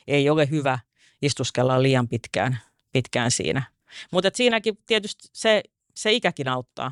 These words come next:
että sitä ihminen niinku alkaa, että me on vähän vaarallista aina sanoa, että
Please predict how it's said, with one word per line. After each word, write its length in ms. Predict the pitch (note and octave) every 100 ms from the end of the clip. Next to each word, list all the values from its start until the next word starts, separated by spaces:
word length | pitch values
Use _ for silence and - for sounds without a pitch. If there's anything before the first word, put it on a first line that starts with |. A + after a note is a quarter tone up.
| -
että 140 | D#3+ -
sitä 200 | F3 E3+
ihminen 380 | G#3 F#3 E3 -
niinku 180 | E3+ F3+
alkaa, 360 | F3 E3 D#3+ - _ _ _ _ _ _ -
että 220 | D#3+ E3
me 140 | E3 A#2 - - _ E3
on 100 | F3+
vähän 200 | G3 G3
vaarallista 440 | G#3 G3 E3 E3+
aina 120 | D#3+
sanoa, 320 | D3+ E3+ D3+ D3
että 260 | - C#3+